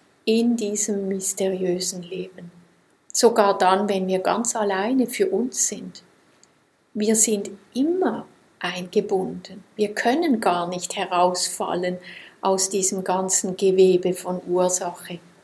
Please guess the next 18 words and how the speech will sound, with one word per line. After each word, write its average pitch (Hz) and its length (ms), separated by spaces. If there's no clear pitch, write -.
und 185 280
Wirkung. 180 580
Wir 208 240
nehmen 196 580
in 196 240
jedem 247 420
Moment 233 640
teil, 226 520
durch - 180
jeden 226 400
Atemzug. 214 920
Also 226 260
wir 254 140
erkennen 247 840
einerseits, 262 720
wie 220 180
wir 214 200
zutiefst - 840